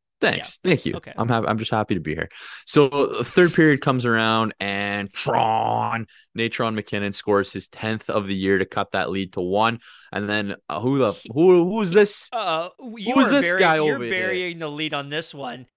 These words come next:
Speaker 1: Who's
Speaker 2: He
Speaker 1: this
Speaker 2: didn't
Speaker 1: guy
Speaker 2: just,
Speaker 1: over here?
Speaker 2: he didn't just score. He sliced and diced Cody Ceci and Darnell Nurse Nurse. An absolute embarrassment from our, like,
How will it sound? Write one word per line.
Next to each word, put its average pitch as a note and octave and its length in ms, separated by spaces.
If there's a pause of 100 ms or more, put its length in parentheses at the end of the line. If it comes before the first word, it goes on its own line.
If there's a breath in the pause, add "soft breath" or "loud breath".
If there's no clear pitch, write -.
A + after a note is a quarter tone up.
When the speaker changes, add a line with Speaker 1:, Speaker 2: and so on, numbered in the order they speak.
(140)
Speaker 1:
Who's F3 220
Speaker 2:
He - 20
Speaker 1:
this G#3+ 220
Speaker 2:
didn't F3 60
Speaker 1:
guy E3 120
Speaker 2:
just, C3 120
Speaker 1:
over A#2 180
here? G2+ 360
Speaker 2:
he D4 240
didn't C#4 240
just F#3+ 300
score. C#3+ 520 (340)
He A3+ 340 (340)
sliced G#3 720
and F3 320
diced D#3+ 480
Cody F3+ 380
Ceci E3+ 520
and D3 160
Darnell D3 520
Nurse C#3 560
Nurse. C3+ 520 (360)
An E3+ 240
absolute F3+ 760
embarrassment C3+ 1000
from D3 180
our, C3+ 320 (340)
like, D#3+ 240